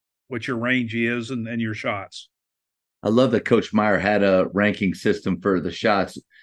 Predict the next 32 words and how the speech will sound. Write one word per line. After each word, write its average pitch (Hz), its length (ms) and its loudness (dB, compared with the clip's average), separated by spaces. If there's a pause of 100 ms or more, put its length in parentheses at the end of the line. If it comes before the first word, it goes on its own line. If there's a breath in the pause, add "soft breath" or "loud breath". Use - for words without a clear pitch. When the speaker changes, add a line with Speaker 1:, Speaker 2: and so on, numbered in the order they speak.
(140 soft breath)
Speaker 2:
I, 90 140 -2
I, 117 220 0
you 117 140 6
mentioned 127 360 6
the 98 60 6
P 123 180 6
G 104 120 2
C 113 220 2
guys. 98 340 2
I 101 60 2
did 110 220 4
get 113 160 4
to 107 80 2
direct 95 500 2
with 98 160 4
them 98 240 2
for 95 160 2
five 95 380 0
years, 98 380 4
and, 87 220 0 (280 loud breath)
uh, - 220 -6
one 120 280 2
of 139 60 6
the 120 60 8
most 107 220 4
transformational, 104 920 2
the 107 100 2
coach 147 360 0
that 143 120 4
I 135 60 6
was 117 300 4
before 101 680 4